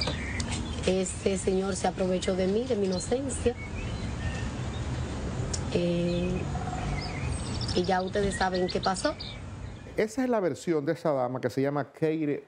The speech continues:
Speaker 2: Vargas. Eh, que yo digo, no estamos en campaña, ¿qué intención tendría para sacar esta información en este momento? Que obvio que dañaría o puede dañar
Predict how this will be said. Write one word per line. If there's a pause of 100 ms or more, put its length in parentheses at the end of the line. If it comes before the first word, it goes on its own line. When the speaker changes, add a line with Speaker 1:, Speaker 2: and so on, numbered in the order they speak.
(120)
Speaker 2:
Vargas. (1120)
Eh, (100)
que
yo
digo,
no
estamos
en
campaña,
¿qué
intención
tendría
para
sacar
esta
información
en
este
momento?
Que
obvio
que
dañaría
o
puede
dañar